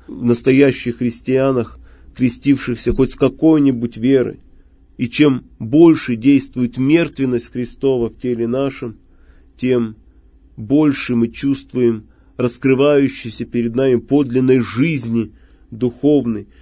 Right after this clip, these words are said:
Ещё одну мысль указывает нам апостол в шестой главе, очень интересную. «Итак, да не царствует грех в смертном вашем теле, чтобы вам повиноваться ему в похотях его,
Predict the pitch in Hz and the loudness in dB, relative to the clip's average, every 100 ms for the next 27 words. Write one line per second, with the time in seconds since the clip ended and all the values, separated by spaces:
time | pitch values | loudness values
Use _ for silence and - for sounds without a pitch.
0 | - 127 123 - 196 156 165 160 175 160 | -8 -4 -2 4 6 6 2 2 0 -2
1 | - 131 107 _ - - 123 151 156 127 | -2 -4 -4 _ -20 -12 -6 2 4 4
2 | 127 127 135 135 120 151 160 151 131 - | 0 -2 0 0 0 0 0 0 -6 -4
3 | 139 135 - 147 123 - - 110 135 139 | -6 -4 0 2 2 -4 -8 0 2 2
4 | 151 147 107 - - _ 131 123 127 117 | 2 0 0 -10 -20 _ -4 -2 -2 -6
5 | - - 123 120 135 151 151 - 117 107 | -6 -4 -4 0 2 4 4 0 -10 -10
6 | - _ _ _ - 131 - 170 160 131 | -12 _ _ _ -4 -4 2 2 4 2
7 | 160 156 151 190 190 160 - 156 160 113 | 4 4 2 2 2 2 -4 4 4 2
8 | 113 147 170 123 - - _ _ _ _ | 0 4 4 2 -6 -20 _ _ _ _
9 | _ - - - 135 151 165 165 147 143 | _ -20 -20 0 4 6 4 2 0 2
10 | 123 143 147 - 135 120 - 139 160 156 | 2 2 2 0 -2 -4 0 4 6 4
11 | 110 - _ _ _ - - 151 156 143 | 0 -10 _ _ _ -16 0 4 6 6
12 | 165 127 151 147 147 160 160 - 147 139 | 4 4 2 4 2 2 0 0 0 0
13 | - 156 175 170 135 135 - 123 117 - | 2 6 6 4 -4 -4 -2 -2 -2 -4